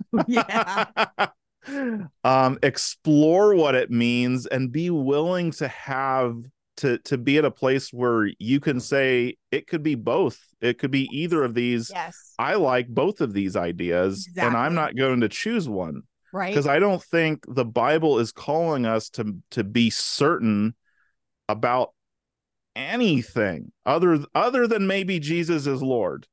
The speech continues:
Speaker 2: <laughs>
Speaker 1: I mean, I'm
Speaker 2: Uh,
Speaker 1: gonna tell you, the minute that I am certain,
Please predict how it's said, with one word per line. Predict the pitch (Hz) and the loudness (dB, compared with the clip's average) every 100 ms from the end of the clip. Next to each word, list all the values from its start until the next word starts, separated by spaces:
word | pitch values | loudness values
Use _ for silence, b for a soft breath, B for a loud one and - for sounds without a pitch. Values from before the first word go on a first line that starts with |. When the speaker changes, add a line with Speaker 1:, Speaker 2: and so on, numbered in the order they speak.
| _ | _
Speaker 2:
<laughs> | 120 - _ - 233 - 269 - 262 | -16 -16 _ -10 -8 -6 -6 -4 -2
Speaker 1:
I | 269 | 0
mean, | 294 302 294 | 0 -2 0
I'm | 294 - | 0 2
Speaker 2:
Uh, | |
Speaker 1:
gonna | 403 320 | 2 2
tell | 262 320 | 0 2
you, | 311 | 2
the | 254 254 | 2 2
minute | 247 277 330 311 | 4 2 2 2
that | 277 | 2
I | 262 | 4
am | 262 | 2
certain, | 233 - 262 262 294 311 320 | 0 0 0 0 -4 -6 -8